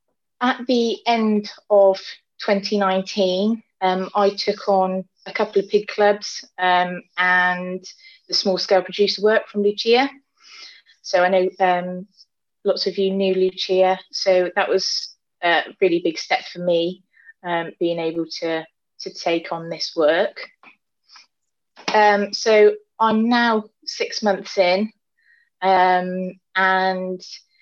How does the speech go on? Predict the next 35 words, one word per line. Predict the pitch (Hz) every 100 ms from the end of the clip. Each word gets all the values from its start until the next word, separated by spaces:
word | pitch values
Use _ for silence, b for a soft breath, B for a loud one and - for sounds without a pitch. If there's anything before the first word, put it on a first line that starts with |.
| b b b _ _ -
I |
<laughs> |
haven't | 220 - 302 311 262 208
met | 233 -
anybody | 220 220 208 214
face | 220 208 -
to | 208
face. | 208 190 214 - - _ _
Um, | 190 185 185
there's | 202 196
been | 208 202
lots | 214 202 -
of | -
changes, | - 196 196 196 196 190 190 -
which | 175 -
I'm, | 180 185 _
I'll, | 180 175 170
you | 185
know, | 170 170 170
sort | - - -
of |
cover | - 175 180
it | 175 175
in | 175 175
a |
little | 175 175 -
bit, | 170 - _ B B B B _
um, | 175 170 170 170 165 170 170 165 160 _ _ _ _ -
to | 175
the | 175
team | 175 220 202 190 196 185 165
and | 160 160 170 -
what | 175 -
we | 175
do. | 175 208 214